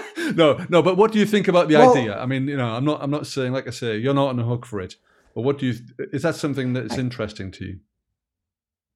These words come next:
Speaker 2: Yeah, I, f-, I find that, I find that really interesting. And it's, it's, it's, it's a tough one. Eh, you know,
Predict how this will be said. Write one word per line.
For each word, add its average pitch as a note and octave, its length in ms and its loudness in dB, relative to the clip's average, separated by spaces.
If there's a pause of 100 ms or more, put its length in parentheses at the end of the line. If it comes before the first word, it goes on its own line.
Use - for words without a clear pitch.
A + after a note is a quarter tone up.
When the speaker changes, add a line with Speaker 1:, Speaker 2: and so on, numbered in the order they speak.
(600)
Speaker 2:
Yeah, A3+ 120 2
I, A2+ 60 2
f-, - 160 -2
I A#2+ 180 0
find C3 280 0
that, A#2 320 -4
I A#2+ 120 -6
find B2+ 220 -2
that A#2 120 0
really A2 420 0
interesting. G2+ 640 -8 (200)
And C3 420 -2 (840)
it's, G#3+ 220 -2
it's, A3+ 300 -4
it's, A#3 440 -6 (540)
it's - 280 -4
a - 60 -4
tough - 380 -2
one. A#2 260 -2
Eh, C#3+ 220 -14
you D#3+ 100 -4
know, C#3+ 220 -4